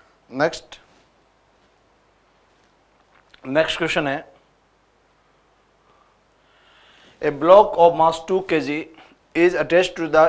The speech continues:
spring of spring constant fifty Newton। The block is pulled to the distance of five centimeter from its equilibrium position at x is equal to zero on the horizontal frictionless surface from rest at t equal to zero। क्वेश्चन में ये बोला गया है कि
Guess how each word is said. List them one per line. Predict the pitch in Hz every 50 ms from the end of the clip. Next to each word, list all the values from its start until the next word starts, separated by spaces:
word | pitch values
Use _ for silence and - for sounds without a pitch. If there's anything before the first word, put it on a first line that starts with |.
| 165
spring | - - - - 170 180 185 175 175
of | 196 156 156 - 156
spring | - - - 180 180 170
constant | 151 151 147 - - - 151 147 143 - -
fifty | 165 139 - - 180 175 180
Newton। | 160 147 123 131 123 127 151 170 _ _ _ _ _ _ _ _ _
The | - 127
block | 127 131 151 160 170 185 175 -
is | 196 170 165 151 -
pulled | - - 170 175 180 180 185 - -
to | - 156 156
the | 143 156 151
distance | 135 131 143 - - - 180 180 170 -
of | 165 156 160
five | - 156 160 156
centimeter | 160 165 151 151 139 147 143 143 139 135 151 165 147
from | - 151 147 147 143
its | 143 - - - _ _ -
equilibrium | - - - 165 170 165 160 160 156
position | 147 143 143 143 139 - 147 151 170 - - _ - - - - - - _ _ -
at | - 175 185 180 -
x | 185 175 170 175 -
is | 185 160 139
equal | 139 151
to | 160
zero | 147 135 156 165 170 175 170
on | 165 160
the | 156
horizontal | 147 127 120 120 127 139 147 156 165 165 165 151 170 175
frictionless | 175 - 165 143 - 160 165 165 160 -
surface | 151 147 147 160 165 160
from | - 160 165 160 143
rest | 131 147 160 160 -
at | 156 156 151 -
t | 160 143
equal | 127 135 131 139
to | 151 160 147
zero। | 135 156 131 101 - - _ _ _ _ _ _ _ _ _ - - - - - _ _ _ -
क्वेश्चन | - 180 - 220 208
में | 208 202
ये | 196
बोला | 185 170 165 170 170
गया | 170 175
है | 175 170
कि | 175